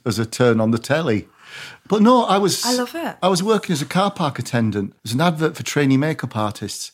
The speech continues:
Speaker 1: And again, there was thousands applied and they took ten of us on. And they were looking for people with fine art degrees.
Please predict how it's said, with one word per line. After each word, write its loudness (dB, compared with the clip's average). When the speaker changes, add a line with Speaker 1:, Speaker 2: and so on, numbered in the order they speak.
Speaker 1:
And 0
again, 2
there 2
was -6
thousands 0
applied -2
and -2
they -2
took -8
ten -2
of 0
us -4
on. 0
And 4
they 2
were 4
looking -2
for -4
people -2
with -2
fine 0
art -2
degrees. -2